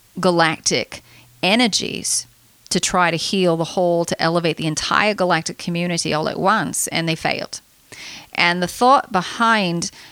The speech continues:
uh, bringing so much genetic material to Earth was that when you have a huge range of emotions, which you do,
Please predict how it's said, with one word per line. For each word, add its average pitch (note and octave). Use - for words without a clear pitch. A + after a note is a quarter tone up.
uh, -
bringing G3
so G#3
much -
genetic F#3
material F3+
to -
Earth A#3
was F3
that E3+
when F3+
you C4
have G#3
a D#3+
huge A3
range B3
of A#3
emotions, A#3
which -
you D3+
do, E3+